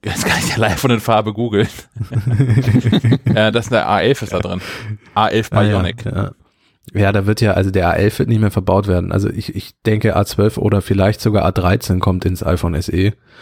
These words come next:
Speaker 2: Ähm, und dann kannst du mehr als, oder dann wird Apple mehr als die fünfhundert Euro verlangen müssen.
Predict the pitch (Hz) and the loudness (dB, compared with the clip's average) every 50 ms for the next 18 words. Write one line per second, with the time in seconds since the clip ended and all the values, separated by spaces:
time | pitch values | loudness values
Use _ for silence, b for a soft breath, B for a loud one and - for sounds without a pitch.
0 | B B B B B B B B B B B B B B - - 95 92 90 90 | B B B B B B B B B B B B B B -2 0 2 2 2 2
1 | 87 87 87 90 90 87 87 87 87 90 87 - - 90 90 - - 85 90 101 | 2 0 0 0 0 0 0 -2 -2 -2 -4 -4 -4 -4 -4 -2 -2 0 0 2
2 | 101 101 98 - - 101 98 - - - 101 98 98 98 95 98 92 101 98 - | 2 0 0 -2 -2 -2 -2 -2 -2 -2 0 2 2 2 2 2 2 0 0 0
3 | 98 98 98 95 95 98 110 120 - - - - 104 101 101 101 98 95 - - | 0 0 2 2 2 2 2 2 0 0 -2 0 0 2 2 2 0 0 -2 -6
4 | - - 101 - 98 95 90 - 95 98 92 - - 87 85 85 87 85 87 - | -8 -8 -6 -4 -2 -2 0 0 0 0 0 0 0 0 0 0 -2 -2 -4 -4
5 | - 82 | -6 -10